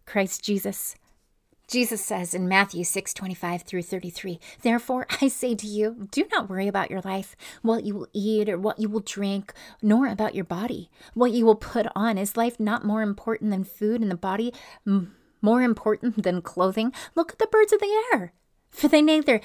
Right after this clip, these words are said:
sow nor reap nor gather into barns. They don't have a pantry. They don't have a refrigerator.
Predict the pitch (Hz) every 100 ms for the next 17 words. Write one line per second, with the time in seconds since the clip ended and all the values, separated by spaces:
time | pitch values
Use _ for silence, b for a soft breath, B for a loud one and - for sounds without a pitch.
0 | B - - - 269 285 269 208 202 196
1 | 196 233 277 262 233 190 185 - 190 220
2 | 226 202 190 - 180 240 202 156 185 -
3 | _ _ _ - 226 226 202 - - 226
4 | 233 - 131 - _ _ - 233 254 254
5 | 226 202 - - 254 247 185 170 117 185